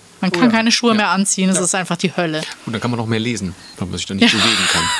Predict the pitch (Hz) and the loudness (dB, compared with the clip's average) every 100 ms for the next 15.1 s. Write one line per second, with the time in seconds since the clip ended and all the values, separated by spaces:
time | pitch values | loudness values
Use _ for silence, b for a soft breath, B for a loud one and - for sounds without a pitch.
0 | - 156 - - - 233 214 196 208 233 | -4 -6 -6 -8 -4 -2 -2 -2 -2 0
1 | 226 226 233 220 202 - 196 190 180 175 | 2 4 4 2 2 4 4 4 2 2
2 | 175 180 170 160 190 180 165 151 - 165 | 0 -2 -2 0 2 0 -2 -4 -2 -2
3 | 170 156 147 156 170 - 147 185 202 110 | 0 0 0 -2 -2 -2 -2 -2 -2 -2
4 | 160 226 - 147 151 156 160 160 160 339 | -2 -2 -6 -4 -2 -2 -4 -6 -6 -4
5 | 233 190 151 131 123 - - 131 - - | -2 -2 -4 -4 -8 -8 -8 -8 -12 -20
6 | - _ - 151 151 156 160 170 143 - | -20 _ -4 -2 0 0 -2 -4 -6 -6
7 | - 143 110 _ B B B B B B | -6 -8 -10 _ B B B B B B
8 | _ _ - - 156 160 143 - 190 185 | _ _ -14 -8 -6 -6 -6 -2 -2 0
9 | 175 165 170 202 202 202 220 - 170 147 | -4 -2 -2 2 4 4 0 -4 -4 -4
10 | - 170 - 196 170 160 143 175 202 220 | -4 -4 -4 -4 -4 -6 -6 -4 -4 -4
11 | 226 190 165 165 170 175 185 - 151 143 | -6 -8 -8 -8 -10 -14 -14 -8 -4 -4
12 | 139 170 165 - 160 139 151 170 180 143 | -4 -4 -4 -6 -6 -6 -4 -4 -4 -6
13 | 131 165 165 175 151 147 151 147 139 _ | -6 -6 -6 -6 -4 -4 -6 -8 -10 _
14 | _ - 170 196 - 196 185 - 139 117 | _ -4 -4 -4 -8 -6 -6 -6 -12 -14